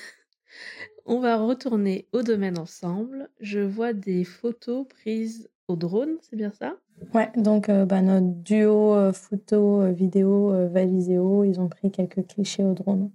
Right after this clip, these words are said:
Speaker 2: C'est vrai que c'est joli parce que, euh, on voit vraiment l'ensemble du domaine, dont malheureusement on n'a pas pu profiter de tous les espaces à cause du mauvais temps, quoi.
Speaker 1: Parce que là, si on regarde, la cérémonie, c'était vraiment dans les jardins, dans les grands carrés, euh.
Speaker 2: Non. Alors en fait, euh, donc il y a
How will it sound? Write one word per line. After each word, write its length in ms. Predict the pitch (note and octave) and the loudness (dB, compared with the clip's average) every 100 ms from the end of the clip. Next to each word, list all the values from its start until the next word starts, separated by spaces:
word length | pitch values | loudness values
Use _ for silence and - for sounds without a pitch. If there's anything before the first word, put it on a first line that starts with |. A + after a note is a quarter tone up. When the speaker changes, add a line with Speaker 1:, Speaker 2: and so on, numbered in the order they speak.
| _ _ | _ _
Speaker 2:
C'est 140 | A3+ | 0
vrai 100 | B3 | 0
que 60 | C4 | 0
c'est 140 | G#3+ | 0
joli 260 | G#3 G#3 C4+ | 2 2 0
parce 240 | G3+ - | -2 -2
que, 100 | F#3+ | -2
euh, 160 | F3+ F3+ | 0 -2
on 280 | F3 G#3 | -4 0
voit 200 | G3 F3+ | 2 2
vraiment 320 | F3+ F3+ F#3+ G3+ | 0 2 2 4
l'ensemble 380 | F#3+ - F#3+ | 0 0 -2
du 140 | F3 F3+ | 0 0
domaine, 460 | F3+ F#3 G#3+ B3 - _ _ _ _ _ | 2 2 2 0 -4 _ _ _ _ _
dont 240 | F#3+ F#3+ G3+ | 0 2 4
malheureusement 640 | F#3 F3+ F3 F3 F#3+ G#3+ | 4 2 2 0 2 2
on 20 | |
n'a 120 | F#3+ | 0
pas 120 | F3 F#3 - | -2 -8 -10
pu 160 | - G3+ | -6 -6
profiter 640 | - G3+ - F#3+ G3 G3+ | -2 -2 -2 -2 0 2
de 500 | F#3 F3+ F3+ F3 F3+ F3+ | 2 2 2 0 -2 -4
tous 140 | - | -2
les 240 | G3+ G3 F#3 | 2 2 2
espaces 480 | F3+ - G#3 G3+ F#3 | -2 -2 -2 -2 -4
à 100 | F3+ | -2
cause 260 | - F#3+ | 0 0
du 100 | F3+ | 0
mauvais 260 | F3 E3+ E3+ | 0 0 -2
temps, 180 | F3 E3 | -4 -12
quoi. 220 | - - _ - | -16 -20 _ -10
Speaker 1:
Parce 220 | G3 - | -10 -10
que 200 | - G#3+ | -10 -6
là, 500 | G3+ G#3 G#3+ A3+ A#3+ | -4 -4 -4 -6 -8
si 240 | - - | -12 -10
on 80 | G3+ | -10
regarde, 400 | G3 G#3 G#3+ G#3+ | -8 -6 -6 -6
la 100 | G3+ | -8
cérémonie, 460 | F#3+ F#3+ F#3+ G3 A3 | -8 -8 -6 -6 -6
c'était 300 | G3 G3 F#3+ | -12 -12 -8
vraiment 220 | G3 G#3 | -6 -6
dans 120 | G3+ | -6
les 120 | F#3+ | -6
jardins, 380 | F3+ F3 F3+ G3 | -6 -6 -6 -6
dans 120 | F#3 | -6
les 100 | F3 | -8
grands 200 | F3 F3+ | -8 -8
carrés, 540 | F3+ F#3 F#3 G3 F#3+ F#3 | -8 -10 -8 -8 -8 -8
euh. 120 | F3 F#3 _ | -12 -16 _
Speaker 2:
Non. 260 | A#3 B3 B3+ _ - | 2 2 0 _ 0
Alors 280 | G#3 G3 | 2 4
en 140 | G3 G3 | 4 2
fait, 380 | A3+ C#4+ D4 A#3 | 2 0 0 2
euh, 260 | G#3+ G#3 | 4 2
donc 220 | G3 G3 G#3 | 2 0 2
il 60 | |
y 20 | |
a 540 | F#3+ F#3+ F#3 F3+ F3+ | 0 2 0 0 -2